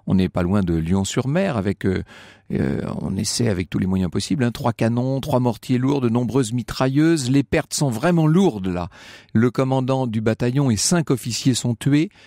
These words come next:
six sont blessés, quatre-vingt-seize fusillés sont tués ou blessés. De son côté, le second bataillon du East Yorkshire Regiment se porte vers l'estuaire de l'Orne pour essayer d'y neutraliser les positions, euh, fortifiées. Et là encore,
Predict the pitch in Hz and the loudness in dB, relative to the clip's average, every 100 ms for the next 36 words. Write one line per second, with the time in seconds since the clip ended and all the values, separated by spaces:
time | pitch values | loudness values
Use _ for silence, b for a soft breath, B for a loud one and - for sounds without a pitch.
0 | b - 214 175 - 160 139 135 - 190 | b 2 2 2 0 0 2 0 2 0
1 | 190 190 180 156 147 156 139 - 123 120 | 0 0 0 2 2 0 -2 -2 -2 0
2 | 127 131 117 98 120 131 131 - 117 107 | 0 2 -2 -2 2 2 2 0 0 2
3 | 104 - - - B B B B B 143 | 0 0 -4 -6 B B B B B 0
4 | 156 165 156 - 170 180 185 135 127 120 | 2 2 0 0 2 2 2 0 0 0
5 | - 196 165 170 139 127 135 131 139 120 | 2 2 2 0 0 0 0 0 0 0
6 | 123 - 151 - 135 123 - 143 156 143 | 0 0 -2 0 -2 0 -2 0 0 0
7 | 120 113 113 120 139 170 - B B B | 0 0 0 0 2 -2 -6 B B B
8 | - 170 - 180 - 120 123 143 123 139 | 0 0 2 -2 -2 -4 0 2 2 0
9 | - 156 156 143 117 113 120 160 196 233 | 0 0 2 2 2 4 4 4 2 0
10 | 240 B B B B 151 147 135 131 160 | 0 B B B B 2 2 0 0 -2
11 | 143 131 123 - 117 110 104 143 117 117 | 0 0 0 0 -2 0 0 0 0 0
12 | 107 107 135 127 107 110 113 139 - 175 | -2 -2 0 2 2 0 -2 -6 -4 -4
13 | - 214 180 175 190 175 156 269 277 - | 0 0 2 2 2 2 2 2 2 -2